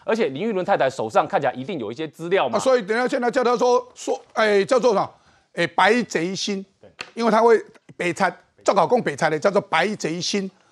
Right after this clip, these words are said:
Speaker 2: 徐近平。你说白贼还不准人家批评，白贼心徐近平，哎，这就是徐巧芯啊。
Speaker 1: 而且还有更严重的事情哦。更严重的事情是什么？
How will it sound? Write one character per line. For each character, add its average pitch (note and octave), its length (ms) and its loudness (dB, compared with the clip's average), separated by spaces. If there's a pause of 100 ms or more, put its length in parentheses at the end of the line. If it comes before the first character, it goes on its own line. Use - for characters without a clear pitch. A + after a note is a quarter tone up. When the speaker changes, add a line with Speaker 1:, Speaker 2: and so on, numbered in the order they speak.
(320)
Speaker 2:
徐 F3+ 320 -6
近 G3+ 300 0
平。 A#2+ 240 -14 (220)
你 F3 120 -6
说 - 320 2 (520)
白 G3 180 4
贼 F#3 180 0
还 E3+ 80 -2
不 - 120 -2
准 D3 160 -8
人 D#3 100 -8
家 F3+ 100 -2
批 F3 200 -6
评， A#2+ 200 -16 (320)
白 D#3+ 160 4 (120)
贼 E3 260 -4
心 F#3+ 260 -4
徐 D3 320 -8
近 C#3+ 280 -6
平， - 180 -20 (800)
哎， G#3 100 0
这 C4+ 100 6
就 G#3+ 140 4
是 G3+ 160 2
徐 F3+ 160 -4
巧 D#3 100 2
芯 C#3+ 160 -6
啊。 B2 120 -12 (220)
Speaker 1:
而 A3+ 100 0
且 B3 80 -2
还 E3+ 80 2
有 C3+ 100 4
更 D#3 140 0
严 A#2 120 -4
重 B2 160 -4
的 G#2 60 -4
事 G#2+ 140 -14
情 F#2 160 -20
哦。 F2 80 -20 (400)
更 C#4+ 80 2
严 F#3 160 4
重 F#3 140 2
的 D#3 60 -2
事 F3+ 80 -4
情 B2+ 100 -4
是 C3 140 -10
什 G#2+ 100 -12
么？ E2 100 -16